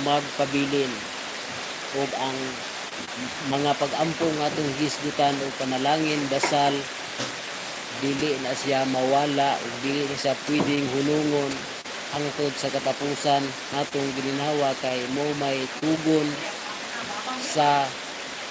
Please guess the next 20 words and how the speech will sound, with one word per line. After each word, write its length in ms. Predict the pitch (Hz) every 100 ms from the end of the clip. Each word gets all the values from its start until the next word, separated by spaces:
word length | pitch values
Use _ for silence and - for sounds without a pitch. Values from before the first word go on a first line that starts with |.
| 123
Dios 480 | 143 156 - - - - - - - - -
nga 160 | 147 170
mo'y 160 | 170 160
nagpahulam 720 | 160 147 - 143 139 147 147 147
kanato 480 | 143 147 147 147 143 - - - - - - - - - - - - - -
sa 160 | 143
ato 160 | 147 151
ang 160 | 143 139 -
kinabuhi, 520 | 139 139 139 131 139 120 - 131
aron 200 | 131 135 120
kita 480 | 139 147 139 139 139 - - - - - - - 127
manginabuhi, 640 | 139 147 143 139 143 135 147 135
nakapanginabuhi 960 | - 143 135 135 131 131 139 143 139 139 113
dinhi 320 | 131 143 135 135
karon 320 | 135 135 135 -
sa 160 | 131
ibabaw 400 | 123 127 139 143 156 151 - - - -
sa 160 | 147
iyahang 400 | 151 151 143 143 143
kalibutan. 640 | 139 139 139 139 139 131